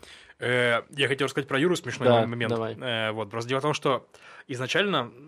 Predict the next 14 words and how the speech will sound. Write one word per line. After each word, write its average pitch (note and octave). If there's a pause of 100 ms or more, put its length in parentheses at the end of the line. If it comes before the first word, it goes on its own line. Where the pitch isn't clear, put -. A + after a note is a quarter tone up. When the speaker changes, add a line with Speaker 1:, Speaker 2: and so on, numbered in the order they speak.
(120)
Speaker 1:
э, C3+
мы C3+
с -
Юрой D3
сделали C3+
стендап-концерт, C3
э, G#2+
наш, A#2+ (440)
с -
Юрой C3+
и A2+
с -
нашими C3
друзьями. C3